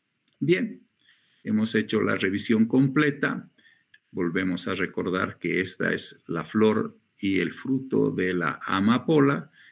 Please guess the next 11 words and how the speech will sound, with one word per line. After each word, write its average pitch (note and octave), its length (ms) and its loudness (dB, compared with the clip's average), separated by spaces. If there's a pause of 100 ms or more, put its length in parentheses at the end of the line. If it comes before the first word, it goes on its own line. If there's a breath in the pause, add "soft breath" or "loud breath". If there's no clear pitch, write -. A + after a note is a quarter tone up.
(640 soft breath)
drogas G2+ 560 0
de E2+ 120 0
donde F2 440 -2
se - 160 -4
extraen E2+ 760 -2 (240)
todos F2 300 -2
los F2 440 -4
opioides F2+ 840 -2 (600 soft breath)
en F#2+ 220 2
forma F#2+ 640 -2 (460)
sintética, - 1000 0